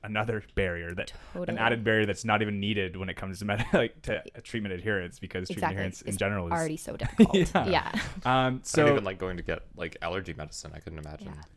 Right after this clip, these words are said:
Speaker 2: Yeah.
Speaker 1: Yeah.
Speaker 3: somebody in that situation having to go to
Speaker 2: Yeah.
Speaker 3: their local pharmacy or whatever.
Speaker 1: Yeah, I think, I think it's kind of like, <laughs> and this is a crude,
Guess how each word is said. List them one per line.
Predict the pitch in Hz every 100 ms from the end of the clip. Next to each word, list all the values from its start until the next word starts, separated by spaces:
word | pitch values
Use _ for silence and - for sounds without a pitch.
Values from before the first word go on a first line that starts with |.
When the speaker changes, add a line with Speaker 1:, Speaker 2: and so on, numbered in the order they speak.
| - -
Speaker 2:
Yeah. | 127 139 - -
Speaker 1:
Yeah. | 107
Speaker 3:
somebody | - 92 82 82
in | 87
that | 80
situation | - - 80 80 80
having | 76 76
to | 80
go | -
to |
Speaker 2:
Yeah. | - - 180
Speaker 3:
their | 80
local | 80 78 80
pharmacy | 71 - -
or | 73
whatever. | 85 - -
Speaker 1:
Yeah, | 175
I | 139
think, | 147 135
I |
think | 135 135
it's | 127
kind | - 123
of | 117
like, | 113 110 - -
<laughs> | -
and | 117 120
this | 113 117
is | 104
a |
crude, | - 113 104 92